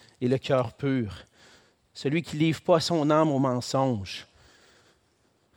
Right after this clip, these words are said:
Je sais pas pour vous, mais moi, si je regarde ma propre vie, euh,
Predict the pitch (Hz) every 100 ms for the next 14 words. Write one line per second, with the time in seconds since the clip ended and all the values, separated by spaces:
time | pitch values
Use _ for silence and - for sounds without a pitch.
0 | _ - _ _ _ _ _ _ - 120
1 | 143 151 143 143 131 175 143 147 165 165
2 | 143 135 131 139 151 139 - 104 135 -
3 | 131 117 160 165